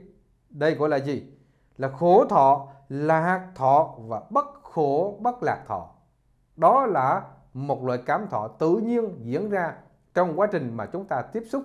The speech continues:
với ngoại cảnh. Lại như lúc trước, Đức Phật nói với các tỳ kheo, nếu người nào có thể tu hành pháp lành, thời đặng thọ lạc.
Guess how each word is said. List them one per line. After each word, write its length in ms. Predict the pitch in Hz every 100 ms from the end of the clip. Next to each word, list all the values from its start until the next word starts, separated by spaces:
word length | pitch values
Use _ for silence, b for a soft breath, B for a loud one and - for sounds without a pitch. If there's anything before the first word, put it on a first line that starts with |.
| -
với 340 | 175 196 269 - - _ _ _ _ -
ngoại 200 | 117 113
cảnh. 280 | 123 139 - - _ _ _ _ _ _ _ _ _ b b b
Lại 340 | 147 151 147 185
như 220 | 208 202
lúc 160 | 208 226
trước, 360 | 233 285 269 -
Đức 180 | 247 262
Phật 240 | 151 131 156
nói 280 | 170 254
với 160 | 196 208
các 200 | 233 -
tỳ 160 | 127 117
kheo, 380 | 170 170 98 - b b b -
nếu 180 | 214 285
người 260 | 196 170
nào 360 | 165 170 170 165
có 140 | 170
thể 120 | 254 240
tu 340 | 240 240 233 214
hành 640 | 156 165 143 135 127 123 -
pháp 280 | 240 262 156
lành, 560 | 160 156 139 123 113 -
thời 380 | 143 139 120 110
đặng 380 | 120 101 107 -
thọ 220 | 92 104
lạc. 200 | 110